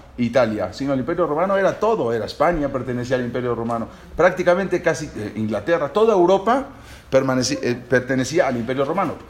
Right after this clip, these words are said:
Entonces muchos judíos se fueron a diferentes lugares luego que los liberaron y se instalaron muchísimos Yehudim en España con gente,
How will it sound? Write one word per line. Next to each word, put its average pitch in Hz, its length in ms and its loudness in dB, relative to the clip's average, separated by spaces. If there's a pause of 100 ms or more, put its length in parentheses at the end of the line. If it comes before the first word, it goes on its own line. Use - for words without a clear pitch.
(220)
Entonces 113 240 -6
muchos 165 360 -4
judíos 190 400 -2 (240)
se 127 120 -6
fueron 185 420 2 (500)
a 117 60 -2
diferentes 135 380 0
lugares 143 300 4
luego 135 240 4
que 117 80 -4
los 113 140 -2
liberaron 180 580 2
y 151 280 -4
se 151 140 -2
instalaron 175 600 0 (200)
muchísimos 165 560 -4
Yehudim 165 320 0
en 165 60 -2
España 170 420 -2 (1040)
con 156 200 2
gente, 185 540 0